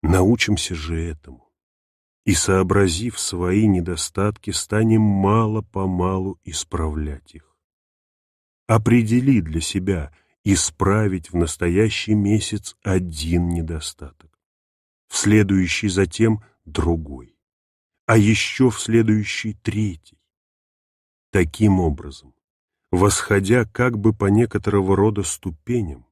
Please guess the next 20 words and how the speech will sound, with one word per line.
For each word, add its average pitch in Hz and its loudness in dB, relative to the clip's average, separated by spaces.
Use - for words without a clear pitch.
мы 87 2
достигнем 113 2
неба 98 4
по 87 -4
лествице 82 -4
Иаковлевой. 73 -8
Мне 90 6
кажется, 80 -4
эта 95 -8
лествица, 80 -10
вместе 85 2
с - -12
тем 90 0
зрелищем, 80 -2
какое 85 -2
видел 82 -2
Иаков, 90 -6
между 92 2
прочим, 107 0
указывает 95 -2